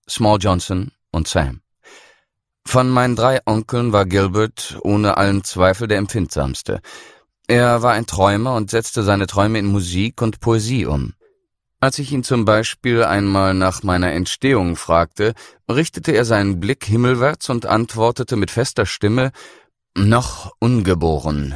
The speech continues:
noch in den Lenden ein Brennen, noch eine Umarmung, ein Zittern, ein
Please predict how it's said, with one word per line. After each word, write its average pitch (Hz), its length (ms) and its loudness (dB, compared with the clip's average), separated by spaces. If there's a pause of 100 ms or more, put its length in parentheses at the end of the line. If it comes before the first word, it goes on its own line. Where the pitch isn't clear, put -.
noch 95 240 0
in 95 180 -2
den 104 180 2
Lenden 104 520 0
ein 95 260 0
Brennen, 76 520 -2 (300)
noch - 460 -2
eine 117 240 0
Umarmung, 90 720 0
ein 85 180 0
Zittern, 76 460 -2
ein 87 220 2